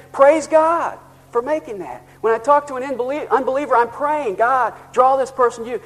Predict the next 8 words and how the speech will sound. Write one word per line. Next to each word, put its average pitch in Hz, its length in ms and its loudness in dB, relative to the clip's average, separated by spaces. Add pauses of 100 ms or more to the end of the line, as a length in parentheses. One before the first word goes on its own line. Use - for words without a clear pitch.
(140)
Everything 233 920 0 (340)
warrants 202 340 -4
prayer. 262 400 -10 (720)
We 277 120 -6
should 247 160 -12
be 233 100 -10
praying 208 380 -2
always. 220 580 0